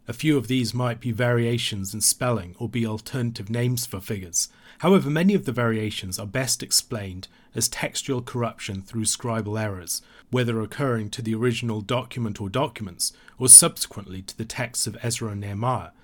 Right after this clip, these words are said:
and perhaps also as evidence that Ezra and Nehemiah were working with different versions or editions of the source. If, as Williamson has argued, the list was a composite one,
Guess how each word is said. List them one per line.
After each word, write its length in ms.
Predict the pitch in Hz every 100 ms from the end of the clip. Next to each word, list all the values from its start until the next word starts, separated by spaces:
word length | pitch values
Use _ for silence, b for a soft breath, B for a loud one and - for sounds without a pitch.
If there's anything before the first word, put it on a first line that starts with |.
| b b -
and 80 |
perhaps 360 | 127 143 165 -
also 380 | 156 156 - 98
as 120 | 98
evidence 400 | 123 117 104 95
that 180 | - 120
Ezra 280 | 131 123 120
and 100 | 110
Nehemiah 520 | 110 107 143 107 87 b b
were 100 | 131
working 360 | 131 165 - 139
with 160 | 123
different 380 | 135 151 143 113
versions 540 | 113 131 123 107 92 120
or 120 | 110
editions 500 | 101 131 - 95 95
of 120 | -
the 100 | 98
source. 560 | - 170 98 - - - _ _ -
If, 260 | 190 220
as 180 | 202 120
Williamson 640 | 135 160 131 110 - 104
has 180 | 92 101
argued, 460 | 120 110 98 95 90
the 100 | 117
list 320 | 131 139 -
was 140 | 123
a 60 | 110
composite 640 | - 113 - 151 120 -
one, 200 | 92 80